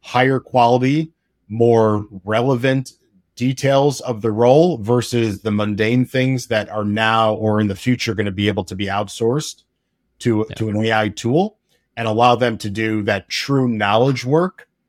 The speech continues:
Speaker 1: that only a human can do. And for an organization, they could probably end up doing it with, with less people, but we'll, you know, we'll, we'll cross that bridge when we get there. But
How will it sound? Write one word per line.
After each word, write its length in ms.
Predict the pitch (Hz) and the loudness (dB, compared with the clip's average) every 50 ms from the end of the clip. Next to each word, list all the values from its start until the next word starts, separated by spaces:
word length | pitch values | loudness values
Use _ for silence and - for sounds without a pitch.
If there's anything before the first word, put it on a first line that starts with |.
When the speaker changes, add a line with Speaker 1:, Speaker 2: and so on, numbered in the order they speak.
| _ _ _ _ _ | _ _ _ _ _
Speaker 1:
that 160 | - 117 113 - | -2 -2 -2 0
only 320 | - 120 123 120 120 120 110 | 2 2 2 2 2 2 0
a 60 | 101 | 0
human 400 | 95 - 110 107 101 98 98 95 | -2 -6 -10 -8 -8 -8 -8 -6
can 160 | - 104 98 | -6 -8 -6
do. 400 | 87 101 101 113 135 160 180 190 - _ _ _ _ _ _ _ _ _ _ _ - | -4 -2 2 2 2 2 0 -2 -8 _ _ _ _ _ _ _ _ _ _ _ -4
And 380 | 131 127 123 123 117 113 110 101 _ | -2 0 0 2 0 0 -4 -6 _
for 180 | _ - 123 120 | _ -2 0 0
an 80 | 120 110 | 0 2
organization, 1000 | 117 123 127 123 127 120 113 101 120 120 131 123 - 160 165 175 180 185 175 _ _ _ _ _ 101 - | 2 2 2 4 2 2 4 4 4 4 4 2 0 0 0 0 -2 -4 -6 _ _ _ _ _ _ -6
they 140 | - 123 113 | -4 -4 -2
could 160 | 110 107 92 _ _ _ - | -2 -6 -10 _ _ _ -4
probably 640 | 127 131 127 127 127 131 120 123 127 123 123 123 - | -2 0 2 2 2 0 -2 0 0 0 0 0 0
end 200 | 117 117 113 117 | -2 -4 -2 -2
up 140 | 107 104 98 | -4 -4 -2
doing 260 | 113 113 117 120 120 | -2 -2 0 0 0
it 140 | 131 127 - 113 | -2 -2 -6 -8
with, 260 | 110 101 98 _ _ _ - | -10 -10 -10 _ _ _ -20
with 160 | 107 95 - | -18 -14 -8
less 260 | 95 101 101 98 - | -4 -2 -2 -2 -4
people, 380 | - - 123 127 - 190 196 185 | -4 -6 -6 -4 -2 -2 -2 -2
but 240 | 147 120 110 - - | 0 -2 -2 -4 -4
we'll, 180 | 117 117 113 - - | -10 -10 -10 -8 -4
you 120 | 135 123 | -2 0
know, 80 | 104 101 | 0 0
we'll, 380 | 98 107 117 120 113 107 98 - _ _ _ _ _ _ _ _ _ _ _ - | 2 2 2 2 2 0 -4 -8 _ _ _ _ _ _ _ _ _ _ _ -4
we'll 120 | 120 107 | -4 -4
cross 300 | - - 131 127 127 - | 0 2 2 2 2 2
that 200 | - 127 113 98 | 0 -2 0 0
bridge 280 | 113 120 120 104 107 113 | 2 0 2 0 0 -4
when 120 | 113 104 | -6 -6
we 80 | 104 101 | -6 -4
get 280 | 92 110 113 117 - | -2 -2 -2 -2 -2
there. 220 | - 147 143 139 120 | -2 -2 -2 -2 -2
But 280 | - 117 107 104 95 | -2 -2 -2 -2 -4